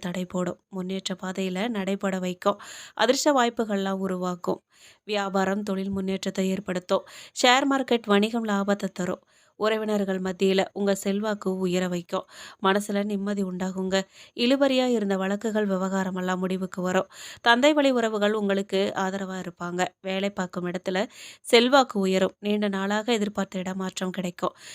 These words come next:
கணவன் மனைவிக்கிடையே ஏற்பட்ட சங்கடங்கள்லாம் விலகி இணக்கம் ஏற்படும். அந்தஸ்துகள்லாம்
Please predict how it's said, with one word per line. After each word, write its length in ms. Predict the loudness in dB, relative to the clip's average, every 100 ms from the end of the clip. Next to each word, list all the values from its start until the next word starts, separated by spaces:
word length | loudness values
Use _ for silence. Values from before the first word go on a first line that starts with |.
| -16 -2
கணவன் 380 | 0 2 2 2
மனைவிக்கிடையே 580 | 2 -2 2 4 6 6 4
ஏற்பட்ட 340 | 4 0 -2 -2
சங்கடங்கள்லாம் 600 | -2 -2 -2 -2 -2 -2
விலகி 300 | 0 0 0 0 0
இணக்கம் 340 | -2 -4 -6
ஏற்படும். 420 | -8 -12 -8 -10 -10 -20 -20 -2 2
அந்தஸ்துகள்லாம் 840 | 2 2 -2 -2 -2 0 0 -2